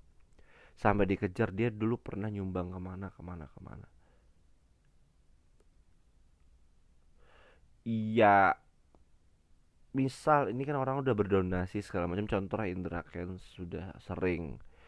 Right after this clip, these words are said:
charity. Ya memang charity-nya tidak elok ya, kayak direkam, dimasukin YouTube segala macam. Norak juga tuh. Itu makanya gue bilang class is permanent. Dan kelasnya Indra Kents ya orang norak aja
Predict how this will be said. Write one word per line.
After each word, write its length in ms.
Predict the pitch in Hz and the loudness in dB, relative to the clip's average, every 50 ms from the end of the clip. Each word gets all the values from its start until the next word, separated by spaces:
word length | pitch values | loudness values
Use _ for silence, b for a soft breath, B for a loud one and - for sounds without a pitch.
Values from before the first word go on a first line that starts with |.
| b b b b b b - | b b b b b b 0
charity. 720 | 117 104 101 110 120 - - - 95 87 78 76 64 50 | 4 4 6 4 4 2 -2 -2 -2 -2 -2 -4 -4 -2
Ya 80 | - 107 | 0 0
memang 300 | 123 135 135 143 156 147 | 2 2 2 2 0 0
charity-nya 340 | - 139 113 113 - 131 156 | 2 0 0 0 0 -2 -2
tidak 240 | 135 123 107 92 - | 0 2 2 2 2
elok 380 | 85 92 98 98 98 107 - - 92 | 2 2 4 4 2 2 0 -2 -6
ya, 80 | 82 - | -8 -8
kayak 260 | - - 78 71 - - | -8 -10 -10 -10 -6 -4
direkam, 580 | 85 82 82 - - - 82 82 80 76 64 - 78 | -2 -2 -2 -4 -6 -4 -4 -4 -4 -6 -8 -8 -6
dimasukin 420 | 85 85 82 - 85 82 87 85 | -4 -4 -4 -4 -6 -8 -6 -4
YouTube 380 | 87 90 87 - - - - - | -2 -2 -4 -4 -8 -12 -12 -8
segala 240 | - 87 - 76 76 | -8 -6 -6 -6 -6
macam. 220 | 76 78 82 85 | -6 -6 -4 0
Norak 420 | 85 92 110 131 151 147 - - 101 | 2 6 8 10 10 8 8 4 -2
juga 300 | 95 92 90 85 85 80 | -4 -4 -4 -4 -6 -10
tuh. 20 | - - | -10 -10
Itu 140 | - 87 | -6 -4
makanya 260 | 92 92 80 - 85 82 90 | -4 -4 -4 -6 -6 -6 -6
gue 60 | 90 | -4
bilang 160 | 87 85 82 82 | -4 -6 -6 -6
class 240 | - 78 92 - | -8 -10 -10 -10
is 160 | - 95 - - - - - _ - _ | -14 -18 -20 -20 -20 -20 -20 _ -8 _
permanent. 500 | - 95 87 87 87 82 80 78 - - - b b b b b b - | -2 0 0 -2 -4 -6 -8 -8 -10 -12 -16 b b b b b b -10
Dan 160 | 80 80 82 | -8 -8 -6
kelasnya 480 | - - 82 82 85 - - 101 80 | -4 -2 -2 -2 -4 -6 -8 -8 -6
Indra 240 | 76 90 87 85 85 | -6 -6 -6 -6 -8
Kents 340 | - 85 87 87 92 - - b b b b b b b b b b - - - _ - _ _ | -6 -6 -6 -6 -6 -10 -16 b b b b b b b b b b -20 -20 -20 _ -20 _ _
ya 400 | - 85 85 82 80 73 65 - - - _ _ - | -4 0 0 0 0 0 -4 -6 -10 -14 _ _ -6
orang 320 | 85 87 82 82 82 73 69 - - _ _ _ _ - - - | -6 -4 -4 -4 -6 -8 -10 -14 -18 _ _ _ _ -20 -8 -4
norak 240 | 90 92 101 107 - | 0 2 2 2 2
aja 480 | - 104 107 107 110 95 82 87 98 | 0 -2 -2 -2 -2 -2 -2 -2 -6